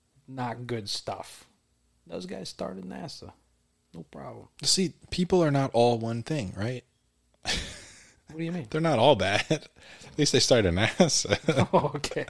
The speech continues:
Speaker 2: <laughs> Yeah, they're not all bad guys. At least one redeemable quality, guys.
Speaker 1: Pretty sure Nasha in Hebrew means to deceive.
Speaker 2: You know what, dude? I wouldn't,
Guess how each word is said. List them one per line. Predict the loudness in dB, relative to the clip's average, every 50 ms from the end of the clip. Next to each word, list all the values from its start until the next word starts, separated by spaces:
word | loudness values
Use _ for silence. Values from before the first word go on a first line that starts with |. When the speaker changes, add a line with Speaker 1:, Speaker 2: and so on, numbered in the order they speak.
| -10 -14 -14
Speaker 2:
<laughs> | -10 -4 -2
Yeah, | -2 2 4
they're | 4 4 4
not | 4 2 6
all | 6 6 6
bad | 6 4 -2 -4 -6
guys. | -6 -6 -4 -4 -2 2
At | 2 4 6
least | 6 6 4 2 -6 -12 -8 2
one | 6 8 10 10 12
redeemable | 10 10 10 8 8 8 8 6 4 2
quality, | 2 2 2 2 2 0 0 -2 -2
guys. | -2 0 2
Speaker 1:
Pretty | 2 2 2
sure | 2 2 4 6 8 8 8 8 6 4 0
Nasha | -4 -6 -8 -6 -6 -4 -2 0 2 2 2 2 0 -2 -2 -4
in | -6 -6 -4 -4 -6 -6 -8 -10 -12
Hebrew | -14 -16 -16 -16 -16 -16 -16 -18 -18
means | -20 -20 -20 -20 -20
to | -20 -20
deceive. | -20 -16 -10 -10 -8 -8 -8 -12 -14 -16 -20 _ _ _ _ _ _ _ _ _ _ _ _ _ _ _ _ _ _ _ _ _ _ _ _ _ _ _ _ _ _ _ _ _ _ _
Speaker 2:
You | -8 -2 0 2 2
know | 4 4 2
what, | 2 0 0 2
dude? | 2 2 2 0 -2 _
I | -2 0 0
wouldn't, | 2 2 2 2 2 0 -4 -6 -8